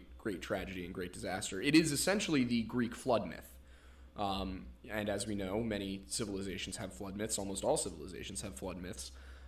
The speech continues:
Um, this one in particular, however,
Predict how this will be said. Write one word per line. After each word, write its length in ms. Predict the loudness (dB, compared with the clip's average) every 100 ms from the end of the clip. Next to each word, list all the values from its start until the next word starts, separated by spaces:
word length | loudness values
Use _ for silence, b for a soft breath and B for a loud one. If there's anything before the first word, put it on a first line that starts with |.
| b
Um, 360 | 0 0 0 -6 -10 -14 -16 -16 -16 -16 -16 -14 -14 -14 -12 -14 -14 -14 -8
this 320 | 4 6 10
one 140 | 10
in 100 | 10
particular, 580 | 8 8 8 10 12 12
however, 720 | 12 12 12 12 10 10 6